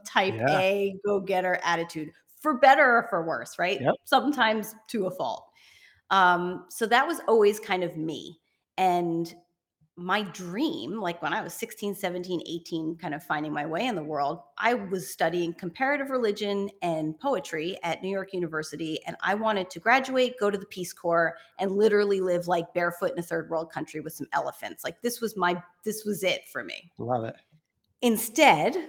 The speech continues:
Speaker 1: uh, I was waiting tables in New York City, and I met Francesco, who was working at the Union Square Farmers Market selling tomatoes.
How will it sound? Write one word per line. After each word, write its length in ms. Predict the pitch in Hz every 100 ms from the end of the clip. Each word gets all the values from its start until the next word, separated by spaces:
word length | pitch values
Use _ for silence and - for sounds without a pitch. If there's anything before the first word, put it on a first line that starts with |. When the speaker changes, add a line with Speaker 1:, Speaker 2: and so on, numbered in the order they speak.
| -
Speaker 1:
uh, 280 | 202 190 180
I 120 | -
was 160 | 214 202
waiting 260 | 202 190 185
tables 380 | 208 175 175 185
in 80 |
New 100 | 180
York 240 | 165 160 156
City, 500 | - 139 202 302 -
and 300 | 180 180 175
I 80 | -
met 340 | 175 190 175 - - _
Francesco, 720 | 190 170 - 151 - 165 220
who 140 | 226
was 240 | 185 175 175
working 320 | 170 175 180
at 100 | 170
the 80 | 180
Union 320 | 175 233 220
Square 260 | - 196 175
Farmers 440 | 185 165 160 156
Market 400 | 143 135 214 -
selling 260 | - 147 151
tomatoes. 720 | - 139 131 92 85 262 -